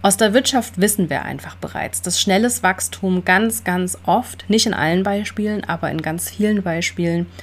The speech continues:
oft zu Lasten der eigenen und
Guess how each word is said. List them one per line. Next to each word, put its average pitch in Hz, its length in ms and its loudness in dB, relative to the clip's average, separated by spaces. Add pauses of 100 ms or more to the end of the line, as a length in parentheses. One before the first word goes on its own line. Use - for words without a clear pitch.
(240)
oft 214 340 2
zu 202 120 -2
Lasten 170 680 -2 (260)
der - 160 0
eigenen 196 720 4 (380)
und 220 580 6